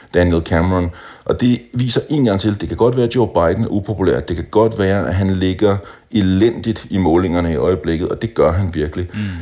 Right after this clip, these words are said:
Speaker 1: Men selvom republikanerne gjorde, hvad de kunne for at få det til at handle om Biden,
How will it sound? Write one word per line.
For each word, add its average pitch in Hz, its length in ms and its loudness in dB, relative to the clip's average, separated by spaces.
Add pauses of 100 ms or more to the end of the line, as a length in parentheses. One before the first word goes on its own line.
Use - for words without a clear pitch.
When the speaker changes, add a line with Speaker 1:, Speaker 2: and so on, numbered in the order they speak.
(160)
Speaker 1:
Men 98 200 2
selvom 143 360 2
republikanerne 95 560 0
gjorde, 110 260 2
hvad 120 120 -2
de 104 60 -6
kunne 139 440 0
for 95 460 0
at - 180 -2
få - 120 -2
det 85 100 -4
til - 120 -2
at 85 80 2
handle 92 260 2
om 87 100 -2
Biden, 95 440 2